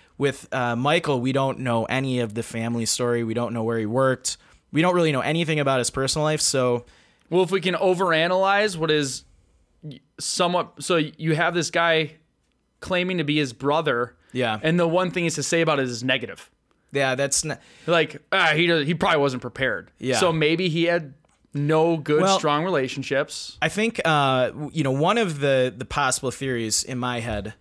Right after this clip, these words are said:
Speaker 1: looking at this is you've got, he, he planned his itinerary. So he's planning to do this loop.
Speaker 2: Which would not be, that wouldn't, that wouldn't make sense if you were trying to commit suicide.
Speaker 1: So,
Speaker 2: <laughs>
Speaker 1: yeah.
Speaker 2: Like, "Hey,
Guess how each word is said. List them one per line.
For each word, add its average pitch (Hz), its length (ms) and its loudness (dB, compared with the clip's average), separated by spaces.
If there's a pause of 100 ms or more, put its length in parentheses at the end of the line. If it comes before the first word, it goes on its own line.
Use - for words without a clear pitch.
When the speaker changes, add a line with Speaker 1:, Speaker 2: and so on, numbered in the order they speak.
(340)
Speaker 1:
looking 143 340 -2
at 117 160 -6
this 110 380 -4
is 120 640 -2 (1040)
you've 156 160 -4
got, 170 300 2 (200)
he, 156 240 -12
he 160 140 -6
planned 202 300 2
his 165 100 2
itinerary. 95 560 -4
So 143 240 0
he's 139 200 -2
planning 165 320 -2
to 147 60 -2
do 135 100 0
this 120 200 0
loop. 110 240 0 (200)
Speaker 2:
Which - 280 0
would 151 260 0 (120)
not 135 340 -2
be, 135 180 0 (220)
that 135 200 0
wouldn't, 131 300 -4 (180)
that 143 120 2
wouldn't 156 160 2
make 143 140 0
sense 139 240 -2
if 120 100 -10
you 127 80 -6
were 123 60 -4
trying 120 160 -4
to 113 60 -8
commit 110 200 -14
suicide. 104 380 -16 (320)
Speaker 1:
So, 156 500 2
Speaker 2:
<laughs> - 60 0 (420)
Speaker 1:
yeah. 170 140 4
Speaker 2:
Like, 160 180 2
"Hey, 165 200 2